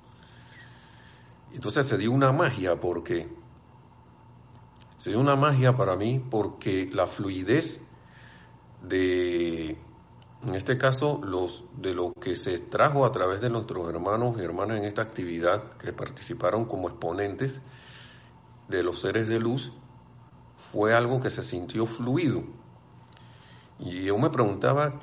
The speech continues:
qué tanta fluidez nosotros le damos o le permitimos a la presencia yo soy para que haga esas mismas cosas en nosotros, para que, para recibir esos mensajes a través de nuestra conciencia y poder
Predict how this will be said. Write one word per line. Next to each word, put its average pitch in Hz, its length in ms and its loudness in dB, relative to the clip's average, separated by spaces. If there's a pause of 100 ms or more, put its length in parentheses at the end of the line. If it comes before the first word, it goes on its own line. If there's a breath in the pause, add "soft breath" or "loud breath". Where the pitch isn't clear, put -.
qué 147 140 -2
tanta 160 500 -2
fluidez 110 540 -4
nosotros 123 480 -2
le 90 120 0
damos 101 600 -2
o 92 100 -4
le 87 100 0
permitimos 87 640 0
a 107 40 2
la 92 100 4
presencia - 480 -4
yo 107 200 -2
soy 120 260 -2
para 95 340 0
que 95 140 -4
haga 110 160 0
esas 113 180 -4
mismas 127 360 -2
cosas 127 360 -2
en 87 100 -4
nosotros, - 680 -4 (460 loud breath)
para 87 260 0
que, 90 360 -2 (600 loud breath)
para 90 220 2
recibir 95 420 -2
esos 127 200 0
mensajes 123 580 2
a 117 80 2
través 104 240 0
de 117 40 -2
nuestra 92 280 -2
conciencia 107 640 -4
y 104 40 0
poder 98 480 -2